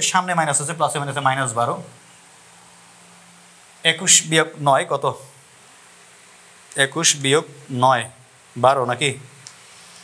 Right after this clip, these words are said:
হুম, বারো। তারপরে বিয়াল্লিশ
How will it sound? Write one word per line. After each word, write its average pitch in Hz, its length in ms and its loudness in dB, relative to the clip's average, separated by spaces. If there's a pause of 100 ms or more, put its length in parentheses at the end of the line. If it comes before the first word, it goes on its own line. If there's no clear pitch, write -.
(400)
হুম, 120 200 -10 (280)
বারো। 117 200 0 (3000)
তারপরে 147 380 -2 (420)
বিয়াল্লিশ 165 340 2